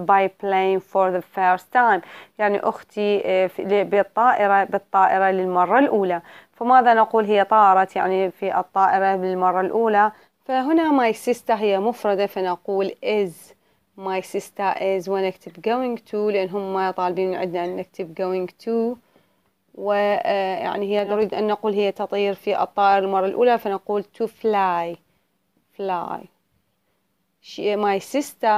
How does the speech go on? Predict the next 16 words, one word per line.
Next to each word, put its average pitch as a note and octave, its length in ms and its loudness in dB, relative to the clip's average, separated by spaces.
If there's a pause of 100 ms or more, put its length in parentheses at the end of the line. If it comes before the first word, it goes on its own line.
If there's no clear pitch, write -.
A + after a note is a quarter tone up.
(140)
my F#3 280 0
sister F#3+ 520 -8
is E3 200 -4
going F#3 320 -2 (100)
to G3 80 -6
fly. G3+ 680 2 (500)
أختي - 360 -8
يعني، F#3+ 460 -2
آه، F3+ 560 -6
إنها F#3 300 -2
سوف F#3 320 -4
تطير G#3+ 600 0 (300)
للمرة F#3+ 380 2
الأولى F#3+ 460 4
بواسطة F#3 520 2
الطائرة. F#3 520 2